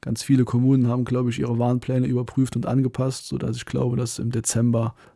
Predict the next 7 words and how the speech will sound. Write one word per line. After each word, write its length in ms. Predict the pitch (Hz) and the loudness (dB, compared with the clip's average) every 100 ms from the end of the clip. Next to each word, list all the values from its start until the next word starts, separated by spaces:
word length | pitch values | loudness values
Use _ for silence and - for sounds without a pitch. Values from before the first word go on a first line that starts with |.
| - | -6
da 240 | 117 110 | -2 0
eine 160 | 107 113 | 0 -2
erfolgreiche 580 | 113 127 123 135 120 120 | 0 0 2 0 0 0
Veranstaltung 760 | - 123 123 135 120 120 113 - | 0 0 0 0 0 0 -2 -6
raus 240 | - 117 - | -6 -4 -2
resultieren 560 | 123 127 - 127 120 | -2 -2 0 0 0
wird. 260 | 123 135 - | -4 -6 -10